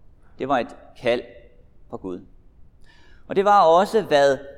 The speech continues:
Andreas, Peter, Philip og Nathanael havde brug for. De havde brug for noget udefra, så deres liv ikke bare var overladt til dem selv. Eller mere præcist,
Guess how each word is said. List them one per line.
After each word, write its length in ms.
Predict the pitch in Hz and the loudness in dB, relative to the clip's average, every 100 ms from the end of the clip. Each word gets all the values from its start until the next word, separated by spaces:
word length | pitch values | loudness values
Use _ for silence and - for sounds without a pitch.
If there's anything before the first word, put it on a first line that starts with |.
| - - | -20 -12
Andreas, 580 | 113 120 147 170 135 - | -10 -2 0 0 -2 -4
Peter, 260 | - 160 135 | -6 -4 -4
Philip 360 | - 180 160 - | -6 -4 -4 -8
og 80 | - | -6
Nathanael 680 | 127 123 175 165 147 101 69 - - | -6 -8 -8 -6 -6 -6 -8 -14 -20
havde 140 | - 120 | -6 -6
brug 220 | 120 139 | -6 -10
for. 120 | - | -10
De 100 | - | -6
havde 160 | 170 175 | -2 -2
brug 180 | 180 214 | -4 -8
for 80 | 208 | -6
noget 440 | 165 147 185 175 - | -2 0 0 -4 -6
udefra, 540 | 165 214 220 120 107 - - - - - - - - - _ - - | 0 0 0 -4 -6 -10 -20 -20 -20 -20 -20 -20 -20 -20 _ -20 -20
så 100 | - | -10
deres 260 | 156 156 151 | -2 -2 -2
liv 220 | 185 208 | -6 -4
ikke 240 | 123 160 180 | -2 -2 -2
bare 360 | - 113 143 | 0 2 2
var 60 | 147 | 0
overladt 600 | - 107 131 151 104 - - - - - | -2 0 0 0 -2 -6 -20 -20 -20 -20
til 140 | - 117 | -8 -8
dem 80 | |
selv. 240 | 110 113 - - - - _ _ - | -4 -8 -8 -14 -20 -20 _ _ -18
Eller 180 | - 139 | -4 -2
mere 160 | 147 170 | -2 -4
præcist, 480 | 170 - 160 - | -6 -6 -8 -8